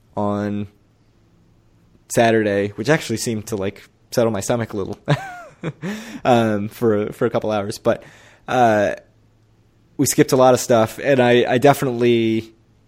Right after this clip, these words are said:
throughout the trip, I was sort of like, "Should I just go home?"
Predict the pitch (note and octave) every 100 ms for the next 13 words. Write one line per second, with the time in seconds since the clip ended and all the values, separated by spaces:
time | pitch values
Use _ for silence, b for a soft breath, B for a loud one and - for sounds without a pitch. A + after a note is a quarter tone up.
0 | _ _ _ - C3+ C3 B2 A#2 B2 A#2+
1 | A2+ - A2+ G2+ G#2 - G#2 A2+ - A2
2 | G2 A2 B2+ F#3 F#3